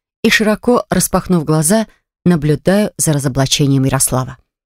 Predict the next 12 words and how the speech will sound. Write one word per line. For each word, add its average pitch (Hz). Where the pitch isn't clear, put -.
Полным 208
разоблачением. 135
Левина 214
я 180
уже 170
почти 175
голым 170
видела, 156
и 196
вот 190
для 185
меня 190